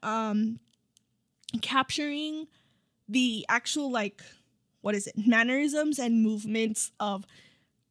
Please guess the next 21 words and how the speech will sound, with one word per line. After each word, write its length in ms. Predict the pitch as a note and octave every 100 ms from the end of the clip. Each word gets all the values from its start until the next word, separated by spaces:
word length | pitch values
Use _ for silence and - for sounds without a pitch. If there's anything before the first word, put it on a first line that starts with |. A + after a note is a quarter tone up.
| _
Sarah 440 | - - A3+ G#3+ G3+
in 160 | A3 G3+
the 160 | G#3 -
original 400 | G#3+ F4+ G4+ C4+
movie, 320 | G#3+ G#3+ A3
because 520 | A3+ G#3 A#3+ A3 - -
the 120 | A3+
scene 320 | - C4 D#4+
specifically 520 | F4 G4 G#4 G4 F4+
where 140 | E4 A#3+
they're 100 | A3
going 340 | A3 A3 A3+
into, 600 | - A3+ A3 - A3+ G#3+
um, 400 | - G3 F#3 F#3+ - -
Walgreens, 640 | G#3 A#3 A#3 C#4 E4+ -
the 100 | A#3+
way 120 | A3
she, 200 | G#3+ -
like, 320 | A3 G3 G3 -
jumps 360 | A#3 A3+ - -
in 340 | A#3 A#3 B3+